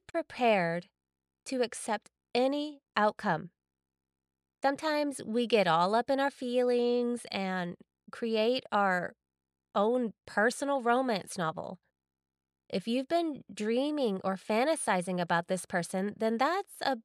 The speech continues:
bit of a red flag. Remember, fantasies come when we're trying to fill a void in our present situation.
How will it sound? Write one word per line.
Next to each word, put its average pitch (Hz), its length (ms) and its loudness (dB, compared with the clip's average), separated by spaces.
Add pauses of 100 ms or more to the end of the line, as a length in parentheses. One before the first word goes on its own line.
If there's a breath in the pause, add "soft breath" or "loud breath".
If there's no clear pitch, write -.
bit 240 320 4
of 233 200 -2
a 277 100 2
red 196 240 2
flag. 180 380 -2 (200)
Remember, 220 560 0
fantasies 254 640 -2
come 233 420 0 (160)
when 220 220 0
we're 214 120 0
trying 247 400 -2
to 269 100 -4
fill 240 220 -2
a 214 60 0
void 190 500 -2
in 196 120 -2
our 185 140 0
present 190 580 -4
situation. 175 760 -6